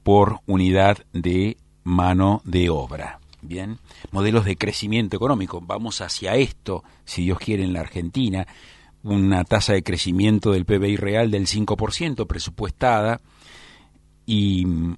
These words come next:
una tasa de inflación presupuestada de dieciocho punto tres, el F M I ve cincuenta por ciento. Bien,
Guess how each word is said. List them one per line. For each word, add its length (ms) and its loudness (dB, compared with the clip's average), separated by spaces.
una 240 0
tasa 600 0
de 80 0
inflación 400 0
presupuestada 600 0
de 80 2
dieciocho 440 0
punto 300 0
tres, 440 0
el 160 -2
F 180 2
M 180 -2
I 160 0
ve 320 -2
cincuenta 560 0
por 180 -6
ciento. 520 -6
Bien, 380 4